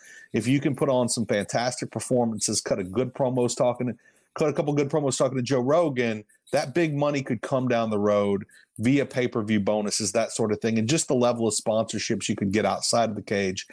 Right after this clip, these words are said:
from that exposure. I, I just don't think it's the right move for, uh, Garrett. And even though she's making the, the more money right now, clearly,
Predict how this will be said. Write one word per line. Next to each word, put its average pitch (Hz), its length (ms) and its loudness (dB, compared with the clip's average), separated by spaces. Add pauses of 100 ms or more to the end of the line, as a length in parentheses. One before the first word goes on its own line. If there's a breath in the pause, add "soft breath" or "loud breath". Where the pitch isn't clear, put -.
(280 loud breath)
from 131 160 0
that 117 140 2
exposure. 107 720 -2 (400 loud breath)
I, 127 220 2
I 135 100 0
just 123 240 -4
don't 139 220 0
think 127 160 -2
it's 117 120 -4
the 123 100 2
right 120 220 2
move 120 260 2
for, 98 500 -2
uh, 101 240 2
Garrett. 104 440 0
And 110 280 -2
even 135 240 2
though 156 100 2
she's 147 200 0
making 156 300 0
the, 139 220 -2
the 139 100 0
more 139 180 2
money 135 260 0
right 117 260 2
now, 113 420 -2
clearly, 110 580 2